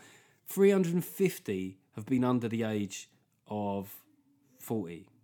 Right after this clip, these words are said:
right? And of those, most of them had underlying conditions. So, right, if you make provisions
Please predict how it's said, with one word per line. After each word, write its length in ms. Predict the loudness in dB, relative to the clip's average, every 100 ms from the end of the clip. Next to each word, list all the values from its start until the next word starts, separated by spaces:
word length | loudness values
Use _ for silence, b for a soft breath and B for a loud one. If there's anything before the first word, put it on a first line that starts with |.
| -10
right? 320 | -2 -2 -2 -8 B B B B B
And 720 | 2 4 4 2 0 0 -4 -4 -2
of 220 | -2 0
those, 480 | -2 0 -2 -6 -12 -8
most 320 | -4 -2 -4
of 80 | -4
them 240 | -4 -4 -10 -10
had 220 | -8 -8 -6
underlying 460 | -6 -4 -4 -4
conditions. 440 | -6 -8 -10 -10 -6
So, 120 | -2
right, 260 | 2 0 -2 B B
if 160 | 0
you 80 | 2
make 360 | 4 2 0 -2
provisions 680 | 0 4 4 4 2 0